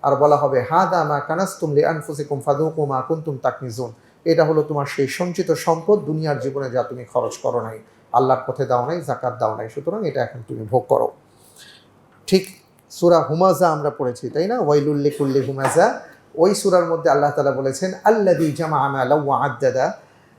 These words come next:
ইয়াহসাবু আন্না মালাহু আখলাদা।" কিছু মানুষ এমন আছে যারা উপার্জন করে আর শুধু গণে, শুধু গণে, কত হলো, কত হলো, গুনতে থাকে, তার অ্যাকাউন্টসে বাড়তে থাকে এবং সে মনে করে এই সম্পদ তাকে স্থায়ী করবে।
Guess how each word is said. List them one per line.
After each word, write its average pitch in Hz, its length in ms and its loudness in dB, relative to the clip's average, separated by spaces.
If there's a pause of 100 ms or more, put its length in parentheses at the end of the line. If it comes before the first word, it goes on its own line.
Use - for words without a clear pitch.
(120)
ইয়াহসাবু 165 460 2
আন্না 175 300 0
মালাহু 143 420 2
আখলাদা।" 131 380 4
কিছু 160 260 -6
মানুষ 151 280 -2
এমন 151 220 -2
আছে 147 280 -4
যারা 143 200 4
উপার্জন 165 540 2
করে 185 200 2
আর 147 100 6
শুধু 143 320 -2
গণে, 143 300 2 (600)
শুধু 190 200 2
গণে, 151 360 2
কত 156 180 2
হলো, 139 240 2
কত 143 220 0
হলো, 127 340 -2 (560)
গুনতে 185 260 6
থাকে, 151 360 2
তার 143 180 2
অ্যাকাউন্টসে 147 440 0
বাড়তে 156 320 0
থাকে - 360 -6 (1200)
এবং 175 200 4
সে 208 140 4
মনে 202 220 6
করে 139 340 4 (1400)
এই 190 180 4
সম্পদ 185 520 4
তাকে 170 400 2
স্থায়ী 156 340 2
করবে। 113 380 -4